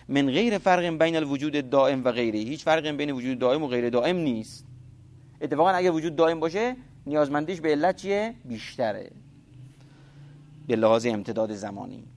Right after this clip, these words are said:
جواب دوم، الا ان وجود المعلول رابطٌ بالنسبة الی العله، این بر اساس امکان وجودی. وجود معلول رابط است بالنسبة الی العله، قائم بها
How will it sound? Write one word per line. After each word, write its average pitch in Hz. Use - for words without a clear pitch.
جواب 180
دوم، 143
الا 277
ان 247
وجود 190
المعلول 175
رابطٌ 240
بالنسبة 175
الی 160
العله، 127
این 147
بر 143
اساس 131
امکان 156
وجودی. 110
وجود 147
معلول 160
رابط 160
است 269
بالنسبة 185
الی 156
العله، 139
قائم 240
بها 160